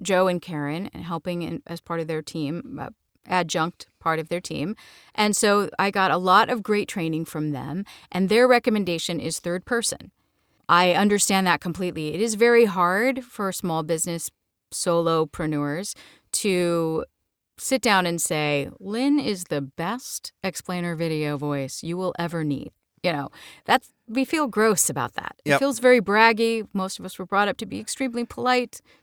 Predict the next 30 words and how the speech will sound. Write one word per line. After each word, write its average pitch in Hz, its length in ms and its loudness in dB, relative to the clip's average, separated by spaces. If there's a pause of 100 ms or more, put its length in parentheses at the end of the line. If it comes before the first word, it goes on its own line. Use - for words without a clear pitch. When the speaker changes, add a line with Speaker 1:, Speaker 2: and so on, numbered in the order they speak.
(100)
Speaker 1:
never 226 500 -2
say 175 180 0
a 175 60 2
good 160 200 -2
word 160 180 -2
about 160 220 0
ourselves. 180 500 0 (240)
We 277 140 4
also 262 320 6
are 254 100 6
performers. 262 640 2
We 202 100 -2
tend 233 220 -6
to 240 60 -6
be 262 120 -4
super 381 580 -4
self-deprecating. 185 1400 -4 (160)
Speaker 2:
Yes. - 300 -4
Speaker 1:
Uh, 196 380 6 (340)
so - 160 -4
it's 254 140 -6
very 359 500 2
hard 277 240 2
to 247 80 -2
break 226 240 2
out 220 180 4
of 208 60 2
that 175 300 2
to 190 100 -8
say 165 600 0